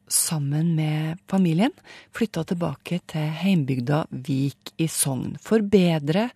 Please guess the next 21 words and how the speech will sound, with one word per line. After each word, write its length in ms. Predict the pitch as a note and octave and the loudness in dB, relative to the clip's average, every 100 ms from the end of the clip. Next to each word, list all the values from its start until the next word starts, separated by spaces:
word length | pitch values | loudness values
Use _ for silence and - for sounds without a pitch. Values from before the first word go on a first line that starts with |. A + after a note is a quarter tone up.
| - - - | -14 -20 -8
å 80 | D#3+ | -6
kunne 400 | - - C#3+ D3 | -6 -4 0 0
ta 220 | - C3+ C#3 | -2 -2 2
vare 300 | E3 C3+ - | 2 2 -2
på 160 | - | -6
flere 640 | D#3 - E3+ D3+ C3+ G3 C4 - - - - _ | -8 -4 -2 0 0 0 -2 -8 -20 -20 -20 _
i 180 | - D3 - | -4 -2 -2
storfamilien. 800 | - D#3+ D3 - - - - D#3 - - - - - - - _ _ _ | 0 2 2 -2 -6 -6 -8 -12 -16 -18 -16 -16 -18 -20 -20 _ _ _
Det 140 | G#3+ | 0
her 320 | G3 G3+ G#3+ A3+ | 2 4 2 2
opptaket 480 | A#3+ - D#3+ - F3 | -2 -4 -6 -4 -2
ble 100 | G3+ | 0
altså 200 | D#3+ F#3 | 0 0
gjort 280 | D#3+ D#3+ - | -2 -6 -14
før 540 | - E3 D#3+ E3+ F3 - | -8 -2 0 2 0 -4
far 440 | - - D#3 D#3 D#3+ | -8 0 2 2 0
til 200 | - E3+ | 0 2
Noralf 380 | D#3+ C3+ D3 - | 2 0 -4 -4
døde 480 | E3 C#3+ B2 B2+ B2+ _ | -2 0 -2 -4 -6 _
i 80 | - | -6
sommer. 420 | D3+ E3 - D3+ | 0 0 0 -6